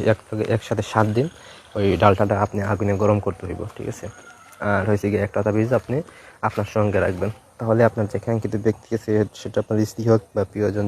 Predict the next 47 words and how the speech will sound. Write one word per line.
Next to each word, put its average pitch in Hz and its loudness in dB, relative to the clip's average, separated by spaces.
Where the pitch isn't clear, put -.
যে 98 -2
কোনো 104 -2
মানুষ 98 -2
হোক, 113 -8
প্রেমিক 107 -6
প্রেমিকা 107 -2
হোক, 135 0
সে - -8
আপনার 123 -2
প্রতি 113 -2
বশ 101 4
এবং 101 -2
বাধ্য 90 -2
হয়ে 98 0
যাবে, 101 0
আপনার 101 -6
কথা 104 -2
মতো 104 0
চলবো, 101 0
সব - -6
কিছু 101 -6
হবে, 101 -8
ঠিক 113 -6
আছে? 117 -6
তো - -14
এখানে 123 6
যে 117 6
নিয়মটুকুলো 123 4
আমি 113 4
বলছি, 107 2
এগুলো 107 0
এই 104 4
সে - -10
অনুযায়ী 110 2
কাজ 107 0
করবেন, 123 2
কাজের 98 0
ফলাফল 101 2
পাইবেন। 110 6
এখানে 110 0
যদি 110 2
কোনো 113 0
কিছু 110 0
বুঝ-, 107 0
না 107 8
বুঝে 110 2
থাকেন, 120 6